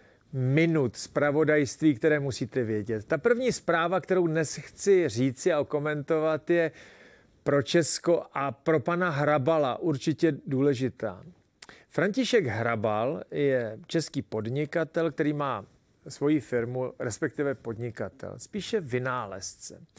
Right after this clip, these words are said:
který si patentoval někdy v roce dva tisíce devět systém, eh, samonafukovacích pneumatik. Jinými slovy, že, já tomu technicky nerozumím, ale ve vaší pneumatice je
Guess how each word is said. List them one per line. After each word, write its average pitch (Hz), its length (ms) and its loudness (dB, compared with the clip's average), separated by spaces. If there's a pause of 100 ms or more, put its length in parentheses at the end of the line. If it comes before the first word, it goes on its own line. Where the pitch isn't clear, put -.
(400)
který 247 260 4
si 214 140 2
patentoval 185 1000 0
někdy 165 300 0
v 123 100 -4
roce 151 320 -2
dva 123 360 -4
tisíce 165 500 -4
devět 117 760 0 (1000)
systém, 175 720 2
eh, 127 420 -6
samonafukovacích 160 1400 -2
pneumatik. 135 760 -4
Jinými 202 280 4
slovy, 175 320 4
že, 165 260 2 (680)
já 120 80 -8
tomu 135 260 -2
technicky 139 500 -2
nerozumím, 127 560 0
ale 160 180 2
ve 202 80 4
vaší 214 300 0
pneumatice 190 760 2
je 139 320 4